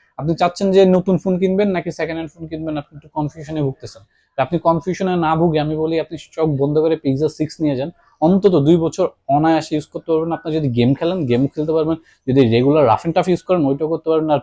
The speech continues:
ছবির জন্য পিক্সেলের সবগুলা ফোনই ভালো। Pixel সিক্স পাচ্ছেন আমাদের কাছে, আহ, আট জিবি একশো আঠাশ জিবি মাত্র তেইশ হাজার টাকায়। এর মধ্যে কালার আছে, কোয়ান্টিটি আছে, আপনার যে কালার, যে কন্ডিশনের পছন্দ আপনি দেখে শুনে নিতে পারবেন। আচ্ছা, আর আপনাদের মধ্যে যদি বাজেটটা এমন থাকে যে বিশের নিচে,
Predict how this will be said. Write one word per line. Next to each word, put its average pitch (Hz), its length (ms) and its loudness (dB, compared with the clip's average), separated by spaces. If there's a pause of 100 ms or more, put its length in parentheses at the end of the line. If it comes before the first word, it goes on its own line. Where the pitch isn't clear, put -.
ছবির 170 280 6
জন্য 160 220 2
পিক্সেলের 135 400 0
সবগুলা 123 360 -4
ফোনই 107 280 -8
ভালো। 98 200 -18 (380)
Pixel 180 240 6
সিক্স 208 300 -2
পাচ্ছেন 208 320 -2
আমাদের 185 260 -2
কাছে, 208 280 0 (200)
আহ, 143 200 -2
আট 143 140 -2 (100)
জিবি 160 200 0
একশো 156 240 -4
আঠাশ 170 160 0
জিবি 175 200 2
মাত্র 147 420 -2
তেইশ 185 260 4
হাজার 120 120 0
টাকায়। 98 240 -8 (240)
এর 151 100 2
মধ্যে 170 260 2
কালার 170 300 4
আছে, 175 180 -2
কোয়ান্টিটি 170 420 -2
আছে, 175 200 0
আপনার 175 220 -2
যে 147 120 2
কালার, 156 280 0
যে 139 140 -2
কন্ডিশনের 147 540 -2
পছন্দ 180 280 -8
আপনি 160 200 -4
দেখে 117 220 -4
শুনে 131 240 -6
নিতে 107 160 -8
পারবেন। 101 240 -16 (420)
আচ্ছা, 107 200 -12 (840)
আর 139 140 -2
আপনাদের 185 420 4
মধ্যে 185 300 6
যদি 147 200 4
বাজেটটা 135 460 4
এমন 190 160 4
থাকে 196 200 4
যে 190 80 2
বিশের 151 340 2
নিচে, 175 400 2